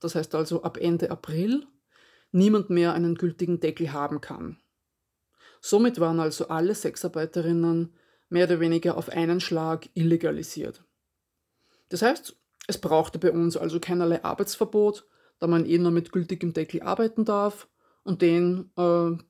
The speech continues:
bekam man jetzt halt einfach nicht mehr. Ich möchte auch, ähm, einen kurzen Exkurs machen zum Begriff der Illegalisierung.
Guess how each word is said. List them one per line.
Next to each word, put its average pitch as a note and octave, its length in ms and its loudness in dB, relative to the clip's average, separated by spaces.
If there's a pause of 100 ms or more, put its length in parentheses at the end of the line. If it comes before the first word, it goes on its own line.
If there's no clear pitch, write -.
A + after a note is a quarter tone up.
bekam D#3 300 0
man D3+ 80 -2
jetzt D#3+ 240 -8
halt D#3+ 140 -4
einfach D#3+ 240 -4
nicht D#3+ 240 -6
mehr. E3 200 -10 (1500)
Ich F#3+ 140 -8
möchte G#3 240 4
auch, F#3+ 200 0
ähm, F#3+ 520 0
einen F#3+ 220 -2
kurzen A3 320 -4
Exkurs G3 480 -2
machen F3+ 540 0
zum F3+ 200 -2
Begriff F3 400 -2
der - 220 -2
Illegalisierung. E3+ 1080 0